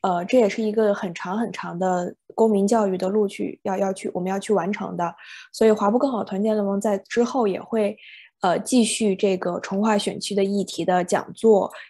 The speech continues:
以及一些文章或者是一些资料的去分享。所以请大家，呃，关注我们，或者是有一些您不懂的，或者是哪一地方，哪些地方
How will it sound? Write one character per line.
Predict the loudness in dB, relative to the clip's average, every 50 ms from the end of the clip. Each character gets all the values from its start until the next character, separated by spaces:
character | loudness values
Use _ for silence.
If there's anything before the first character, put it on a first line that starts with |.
| _ -8
以 | -8 -8
及 | -8 -6 -6 -4 -2 -2 -2
一 | -2 -4
些 | -4 -2 0 0 2
文 | 2 2 0 2
章 | 2 2 2 2 2 0
或 | 0 0 0
者 | 0 -2 -6
是 | -6 -6 -6
一 | -6 -6
些 | -4 -2 0 0 0 0
资 | -2 -6 0 2 4
料 | 4 4 4 2
的 | 0 -2 -4 -6 _
去 | -14 -4 0 0 2
分 | 4 4 2 2 4
享。 | 2 0 -2 -2 -6 -12 -20 -20 -20 -20 _ _
所 | -2 0 2
以 | 2 2 0 -4 _ _ -16
请 | -10 -8 -4
大 | 0 0 2
家， | 2 2 2 2 0 0 -2
呃， | -4 -2 -2 0
关 | 2 2 4 4
注 | 4 4 2
我 | 2 2
们， | -4 -10
或 | -2 0 0
者 | 0 0 -2
是 | -2 -2 -2 -2
有 | -2 -4 -6
一 | -8
些 | -8 -4 -2 -2 -2 -2 -4 -8 -18 -20 -20 -18 _ -2
您 | 0 0 0
不 | 0 0 0
懂 | 0 0 -2 -2 -6 -6 -2
的， | 0 0 0
或 | 2 2 4
者 | 4 4
是 | 2 2 -2
哪 | -4 -4 -4
一 | -6 -6
地 | -4 -4 -6
方， | -6 -8 -14 _
哪 | -4 -4 -2 -2
些 | 2 2 2 4
地 | 6 4 4
方 | 6 4 4 4 2 -2